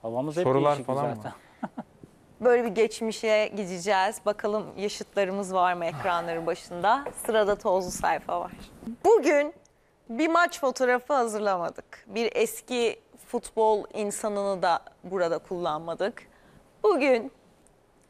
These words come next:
Speaker 3: yaşı bize yakın olanlar hatırlayacaktır.
Speaker 2: Benim yaşımın tuttuğu yıllara.
Speaker 3: Doksanlı yıllar.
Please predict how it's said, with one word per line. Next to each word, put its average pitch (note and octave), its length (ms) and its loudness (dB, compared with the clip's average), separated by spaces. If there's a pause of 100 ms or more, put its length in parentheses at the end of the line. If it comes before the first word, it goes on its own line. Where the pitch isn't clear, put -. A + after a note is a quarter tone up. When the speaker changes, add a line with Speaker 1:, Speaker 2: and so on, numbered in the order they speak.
(460)
Speaker 3:
yaşı C4+ 540 2
bize A3+ 200 0
yakın A#3+ 300 4
olanlar G#3 680 2 (160)
hatırlayacaktır. F#3+ 580 -2
Speaker 2:
Benim G3 120 4
yaşımın F3 320 4
tuttuğu D#3 400 -2
yıllara. A2+ 420 -2 (440)
Speaker 3:
Doksanlı D#4 560 2
yıllar. G3 560 0